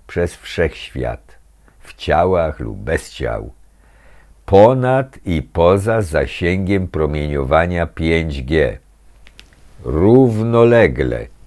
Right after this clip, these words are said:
ponad i poza, w harmonii.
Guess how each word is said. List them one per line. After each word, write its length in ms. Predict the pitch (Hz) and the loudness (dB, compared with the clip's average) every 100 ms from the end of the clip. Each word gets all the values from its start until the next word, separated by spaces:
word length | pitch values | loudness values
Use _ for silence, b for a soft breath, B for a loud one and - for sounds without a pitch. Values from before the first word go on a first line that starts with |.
| - | -2
ponad 800 | 98 117 120 107 98 92 - - - _ - | 4 4 4 4 2 2 -6 -20 -20 _ -6
i 160 | 85 76 | -4 -4
poza, 640 | - 85 69 65 53 - - - _ _ _ _ - - _ _ _ - - _ _ _ _ - _ _ _ _ _ - - _ _ _ _ - _ b b b | 0 2 0 -4 -8 -12 -20 -20 _ _ _ _ -20 -20 _ _ _ -20 -20 _ _ _ _ -20 _ _ _ _ _ -20 -20 _ _ _ _ -20 _ b b b
w 120 | - | -6
harmonii. 880 | 95 98 101 120 110 69 65 55 | 0 2 4 4 2 0 -6 -10